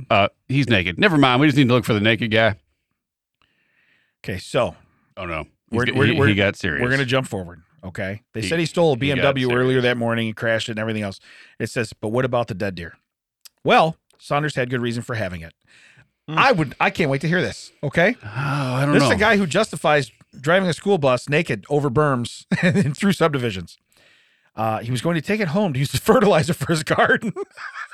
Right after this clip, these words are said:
Speaker 2: He didn't explain where he found it. <laughs> At least based on police reports.
Speaker 1: I wish,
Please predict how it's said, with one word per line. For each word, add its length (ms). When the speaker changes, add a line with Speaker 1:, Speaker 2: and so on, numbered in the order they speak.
Speaker 2:
He 320
didn't 240
explain 420
where 120
he 60
found 380
it. 160
<laughs> 1800
At 100
least 200
based 200
on 120
police 220
reports. 300
Speaker 1:
I 80
wish, 300